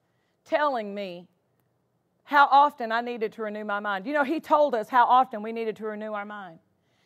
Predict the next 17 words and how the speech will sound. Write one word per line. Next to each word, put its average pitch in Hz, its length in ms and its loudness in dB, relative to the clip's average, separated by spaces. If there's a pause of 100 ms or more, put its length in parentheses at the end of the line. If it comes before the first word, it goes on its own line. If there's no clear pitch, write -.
(120)
He 302 140 -8
said, 269 300 -2
"Your 330 180 2
mind 285 360 -6
needs 277 260 -14
to 247 80 -18
be 262 180 -12
renewed 262 460 -12
as 226 220 -10
much 247 260 -8
as 233 120 -8
your 254 160 -6
hair 262 240 -6
needs 190 300 -12
to - 80 -20
be 190 100 -12
combed." 170 540 -12